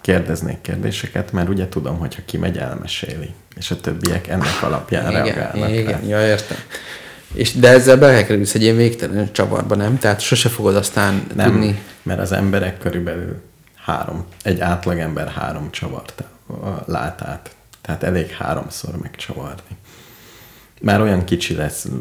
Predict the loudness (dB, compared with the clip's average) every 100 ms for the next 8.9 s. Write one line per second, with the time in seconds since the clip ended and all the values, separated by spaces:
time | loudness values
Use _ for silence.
0 | -8 -2 0 0 0 -2 -2 -2 -2 -4
1 | -8 -14 _ -8 -6 -4 -6 -8 -8 -12
2 | -8 -6 -6 -8 -10 -10 -8 -10 -8 -8
3 | -8 -8 -10 -12 -12 -12 -14 -16 -20 -20
4 | -20 -8 -2 2 4 4 4 4 2 0
5 | -4 -2 -4 -4 -6 -8 -6 -6 -6 -6
6 | -6 -4 -4 -4 -4 -6 -14 -20 -20 -20
7 | -20 -20 -20 -20 -18 -14 -6 -4 -4 -4
8 | -6 -10 -14 -12 -14 -14 -14 -12 -12